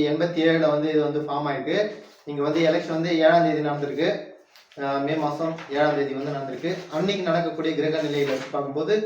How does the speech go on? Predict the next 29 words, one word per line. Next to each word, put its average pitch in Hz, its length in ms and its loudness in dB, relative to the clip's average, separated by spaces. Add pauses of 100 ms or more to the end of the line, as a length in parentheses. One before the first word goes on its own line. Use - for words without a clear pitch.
(280)
ரொம்ப 190 200 2
டெப்த்தாலாம் 180 460 2
போட 180 160 2
தேவையில்ல. 160 300 4
ஏன்னா, 165 200 2
கிட்டத்தட்ட 151 360 -2 (680)
ஒரு 175 160 0
சில 180 180 -2
ஸ்டேட்ஸ் 196 440 -2
மட்டும்தான் 160 600 2 (260)
நம்ம 156 300 2
சொல்ற 160 260 -2
எலெக்ஷன் 165 340 0
டேட்ல 151 220 0
நடக்கும். 139 420 -4 (460)
அஹ், 156 460 8 (600)
நிறைய 175 220 4
ஸ்டேட்ல 190 320 0
வந்து 170 260 0 (840)
ஒரு 156 100 2
சீரியஸா 190 460 -2
கன்-, 151 440 -2
கன்சிடர் 151 400 -4
பண்ணிட்டாங்க. 147 460 -4
ஏழாம் 151 240 4
தேதி 143 140 -2
ஆரம்பிச்சு 143 380 0
பதிமூணாம் 143 400 -6
தேதி, 135 220 -4